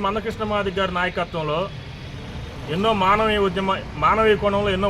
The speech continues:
ఉద్యమాలు జరిగినాయి. వృద్ధులకు కానీ, వితంతువులకు కానీ,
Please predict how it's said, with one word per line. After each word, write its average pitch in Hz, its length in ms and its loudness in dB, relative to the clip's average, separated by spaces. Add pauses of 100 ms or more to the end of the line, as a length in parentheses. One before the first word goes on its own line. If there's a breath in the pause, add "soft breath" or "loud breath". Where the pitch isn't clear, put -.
ఉద్యమాలు 196 400 4
జరిగినాయి. 147 320 -2 (640)
వృద్ధులకు 180 440 0
కానీ, 185 160 4 (100)
వితంతువులకు 190 600 0
కానీ, 170 220 2